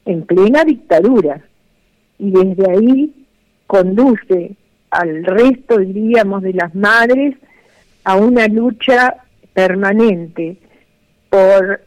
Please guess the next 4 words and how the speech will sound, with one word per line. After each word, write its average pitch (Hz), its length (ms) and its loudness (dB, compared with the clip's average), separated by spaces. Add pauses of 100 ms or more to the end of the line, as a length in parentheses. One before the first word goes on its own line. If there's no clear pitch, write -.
reivindicando 220 1300 -2 (260)
a 175 80 -6
sus - 380 -10
hijos, 170 400 -8